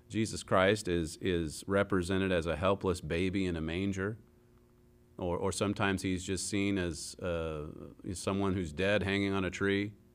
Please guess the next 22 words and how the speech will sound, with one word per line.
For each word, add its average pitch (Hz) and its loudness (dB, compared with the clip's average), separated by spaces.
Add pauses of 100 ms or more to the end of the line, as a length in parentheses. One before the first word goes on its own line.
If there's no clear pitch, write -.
(840)
But 101 2
like 117 2
is 104 0
revealed 113 6
in 107 6
the 101 4
New 110 4
Testament, 107 2 (680)
especially 101 4
in 90 4
books 104 4
like 85 4
Hebrews, 123 2 (600)
but, 90 -2
but 95 0
Romans, 123 6
others 117 6 (180)
as 98 -2
well, 110 6
I 101 4
mean, 98 0
he's, 139 2